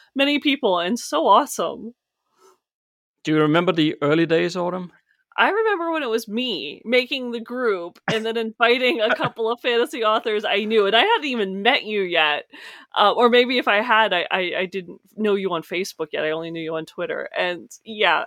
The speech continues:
Speaker 1: it was just me and a couple of people. So <gasps> yeah, I, I remember very much so when it was me and some crickets. <laughs>
Speaker 2: Yeah, and it was called Slay It,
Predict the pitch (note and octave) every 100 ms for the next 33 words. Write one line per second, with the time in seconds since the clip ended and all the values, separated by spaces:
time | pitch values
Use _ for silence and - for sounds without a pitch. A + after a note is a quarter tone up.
0 | - A#3 A#3 D#4 F4+ F4 A#3+ G3+ A3 B3
1 | F3 - A3 F#3+ G3 - - A3 - D#3
2 | - - F4 D4 D#4 D#4+ D#4 _ _ _
3 | _ _ _ - E5 D#5 A#4 D#4+ - G4+
4 | F#4 - - C4+ - B3+ D#4 G4+ F#4 E4+
5 | C#4 A3 C4 F#4 E4 E4 - - D4 C4
6 | A#3+ F#3 G3 A3+ A3+ G#3 A3 G3+ - F#3+
7 | - A#3 - - - F4+ - D4 - _
8 | _ - D#4 _ _ _ _ _ G3+ A#3
9 | E3 C#3 D3+ C#3+ - D3 C#3+ B2+ - E3
10 | G3 G#3+ C#3+